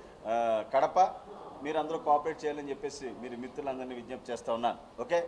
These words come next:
let, I will come to the point. వెనకాల ఎవరో మాట్లాడొద్దండి ప్లీజ్. Please, please be silent for five, five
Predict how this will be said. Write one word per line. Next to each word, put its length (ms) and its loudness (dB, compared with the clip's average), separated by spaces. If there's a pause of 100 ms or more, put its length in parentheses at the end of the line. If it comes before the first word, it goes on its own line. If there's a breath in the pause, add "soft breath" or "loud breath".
(120)
let, 120 2 (260)
I 80 2
will 160 -6
come 180 0
to 100 -2
the 140 -2
point. 240 4 (880)
వెనకాల 360 0
ఎవరో 200 0
మాట్లాడొద్దండి 600 -2
ప్లీజ్. 220 -4 (3500)
Please, 200 4 (120)
please 240 -4
be 140 4
silent 300 2
for 80 2 (100)
five, 140 6 (100)
five 120 8